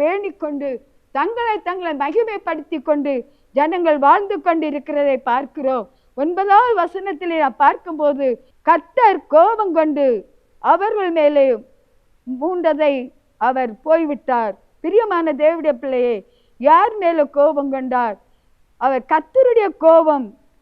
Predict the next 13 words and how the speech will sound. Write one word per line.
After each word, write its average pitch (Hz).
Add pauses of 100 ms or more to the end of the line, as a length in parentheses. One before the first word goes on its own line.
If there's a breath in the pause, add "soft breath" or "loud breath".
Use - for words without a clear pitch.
(120)
அவர்கள் 392
மேல 311
மூண்டது, 277 (420)
அவர் 269
போய்விட்டார் 311
என்று 262
சொல்லி 254
பார்க்கிறோம். 240 (340)
பிரியமான 311
தேவனுடைய 277
பிள்ளைகளே, 226 (540)
கர்த்தர் 302
பேசுகிறார். 254